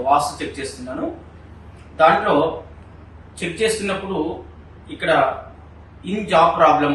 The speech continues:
అనేటటువంటి సమస్య ఇక్కడ కనిపిస్తుంది. ఇది సెంటర్ పాయింట్.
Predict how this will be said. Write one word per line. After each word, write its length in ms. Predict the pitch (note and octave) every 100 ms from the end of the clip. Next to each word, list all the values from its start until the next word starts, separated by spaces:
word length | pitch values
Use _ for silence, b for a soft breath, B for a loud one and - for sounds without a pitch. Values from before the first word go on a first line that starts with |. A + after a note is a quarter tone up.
| C#3+
అనేటటువంటి 500 | D3 D3+ D3+ C#3+ C#3+ C#3
సమస్య 400 | E3+ - C#3 C#3+
ఇక్కడ 140 | - -
కనిపిస్తుంది. 520 | C3 C#3+ - B2 C3+ -
ఇది 120 | E3 E3
సెంటర్ 320 | D3+ E3 F#3 D3
పాయింట్. 300 | B2 -